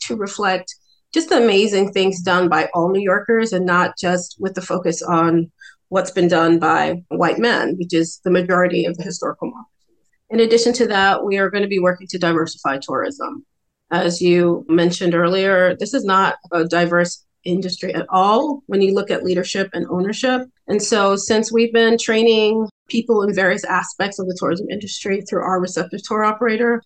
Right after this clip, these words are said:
we now wanna focus on bringing in vulnerable populations that are underrepresented in tourism. So that's also going to be part of the focus of the nonprofit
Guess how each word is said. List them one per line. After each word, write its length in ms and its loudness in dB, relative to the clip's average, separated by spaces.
we 120 0
now 340 2
wanna 220 2
focus 480 -4
on 180 2
bringing 280 0
in 200 4
vulnerable 520 0
populations 680 0
that 120 -2
are 200 -2
underrepresented 840 -4
in 180 -8
tourism. 280 -16
So 120 -10
that's 240 -2
also 300 -8
going 240 -2
to 120 -14
be 300 -6
part 160 0
of 60 -8
the 80 -4
focus 440 -6
of 100 2
the 80 2
nonprofit 680 -6